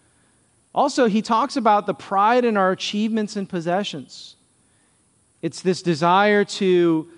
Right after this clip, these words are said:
stake our identity in our success or the acclaim of other people. You know, we pursue these degrees, we pursue,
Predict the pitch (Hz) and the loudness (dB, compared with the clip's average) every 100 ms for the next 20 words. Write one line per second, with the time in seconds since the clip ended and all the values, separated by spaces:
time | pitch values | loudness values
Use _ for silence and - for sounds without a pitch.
0 | _ - - - 220 247 247 240 208 196 | _ -16 -14 0 2 2 2 4 4 4
1 | 160 185 208 180 165 151 - 190 180 180 | 4 2 4 2 2 0 -4 -2 0 0
2 | 170 170 170 _ _ _ 165 180 202 - | -2 -6 -12 _ _ _ 0 0 0 -4
3 | 190 - 190 185 160 - - - _ _ | -6 -6 0 0 0 -10 -16 -20 _ _
4 | _ _ _ 156 165 170 160 - 175 175 | _ _ _ -4 0 0 0 -4 -6 -4
5 | 185 170 147 156 156 - 165 165 131 - | -2 -4 -4 -4 -6 -6 -10 -10 -14 -16
6 | _ _ _ _ _ _ _ _ _ _ | _ _ _ _ _ _ _ _ _ _
7 | - 156 170 165 170 165 170 - 160 - | -8 -2 0 0 -2 -6 -6 -8 -8 -4
8 | 190 196 202 175 170 160 123 160 151 165 | 0 2 0 0 -4 -4 -4 -6 -2 -2
9 | 180 180 170 139 147 - 147 - 185 180 | 0 -2 -4 -6 -8 -8 -10 -6 0 2
10 | 175 170 | 2 2